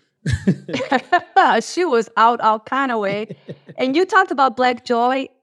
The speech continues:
Speaker 2: I mean, I have incredible joy. You know, when we think about what's happening in the world with the historical weather patterns, you know, the earthquakes and the fires and the floods, this is the stuff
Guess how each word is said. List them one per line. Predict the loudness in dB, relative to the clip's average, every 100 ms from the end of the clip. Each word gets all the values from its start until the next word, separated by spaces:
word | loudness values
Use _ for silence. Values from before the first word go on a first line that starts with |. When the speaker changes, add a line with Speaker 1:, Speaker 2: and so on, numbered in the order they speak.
| -4
Speaker 2:
I |
mean, | -2 -2
I | 0 0 2
have | 0 -2 -4 -10 _
incredible | -2 -2 -4 _ _ -4 0 0 -2 -4
joy. | -2 -2 0
You | 0 0
know, | 0 -2
when | -2
we | -2 -2
think | 0 0
about | 0 0 0 2
what's | 0 -2
happening | -2 -2 -2
in | 0
the | 0
world | 0 0 -2
with | -2 -6 -4
the | -6 -6 -10 _ _ _ _ _ _
historical | -2 0 2 2 2 2 2 2 0
weather | 0 0 -2
patterns, | -4 -4 -2 -4 -4 -4
you | -4
know, | -4
the | -6
earthquakes | 0 2 2 -2 -2 0 0 -4 -14
and | -8 -6
the | -8
fires | -2 2 2 0 0 -2 -4
and | -6 -6
the | -8
floods, | -4 0 2 2 0 -4 -14 _ _ _ _ _ _ _ _
this | -4 -4 -4
is | -4
the | -6
stuff | -4 -2 -2 -2